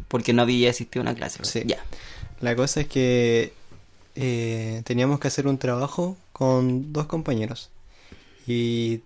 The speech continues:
Speaker 2: dijimos, "Ya, hagamos cada uno nuestra parte",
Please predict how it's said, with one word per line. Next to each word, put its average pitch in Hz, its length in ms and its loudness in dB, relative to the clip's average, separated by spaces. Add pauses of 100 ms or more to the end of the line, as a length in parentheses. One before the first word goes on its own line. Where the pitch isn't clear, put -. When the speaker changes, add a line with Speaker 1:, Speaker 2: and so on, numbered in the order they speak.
(440)
Speaker 2:
dijimos, 135 420 4
"Ya, 117 100 6
hagamos 131 420 4
cada 160 160 2
uno 165 240 4
nuestra 170 280 0
parte", 165 560 -2